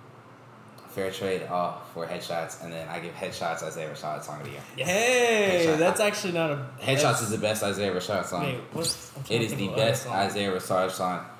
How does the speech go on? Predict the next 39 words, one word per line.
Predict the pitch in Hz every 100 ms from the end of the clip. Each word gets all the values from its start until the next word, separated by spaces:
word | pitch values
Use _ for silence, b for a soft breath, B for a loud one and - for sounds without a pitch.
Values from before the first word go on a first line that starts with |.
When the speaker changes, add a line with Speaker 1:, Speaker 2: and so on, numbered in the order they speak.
| -
Speaker 1:
He | - 127
put | 127 104 -
crack | - 117 98
cocaine | 113 95 90 98 90
in | 82
Headshots. | 87 82 82 76 - - 285 - -
Speaker 3:
<laughs> | - -
Speaker 2:
Then, | 147 180 170 147
and | 151
the |
deluxe | 143 147 208 180
he |
dropped | 139 127 120
was | 110
really | 110 107
good | 110 104
too. | 110 107 110
He | 147
put | 147 120
Young | 107
Nudy | 110 113 107
on. | 104 104 107 - - 127
But, | 127
Speaker 1:
Yeah. | 123
Speaker 2:
uh, | 120 117 120 - - - - - - - - -
my | - -
favorite | 220 196
song | 190 175 -
from, | 147 -
from | - 117
his | 151 127
album | 120 117
was, | 110 107 110
uh, | 110 107 101 104 - - - - - - - -
What | 139 139
You | 127
Said | 131 131 135 131 -
and, | 117 110
uh, | 104 107 104